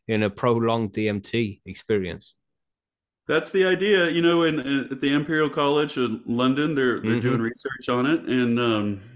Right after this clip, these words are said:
Speaker 2: and we're gonna be doing it within, like, kind of a retreat setting. Yeah.
Speaker 1: Right.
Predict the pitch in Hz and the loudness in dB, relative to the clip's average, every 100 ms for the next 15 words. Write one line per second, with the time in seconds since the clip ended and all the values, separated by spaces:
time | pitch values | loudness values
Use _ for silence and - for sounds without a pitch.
0 | - - - 120 123 127 120 113 110 98 | -20 -10 -2 0 2 2 2 0 -2 -4
1 | 117 113 110 104 95 104 104 110 101 101 | -2 0 2 0 -2 -4 -2 -2 -2 -6
2 | 90 110 98 95 92 - 139 - - - | -6 -4 -2 -2 -4 -6 -8 -8 -10 -10
3 | - - _ _ _ _ 120 123 113 | -10 -16 _ _ _ _ -4 -4 -4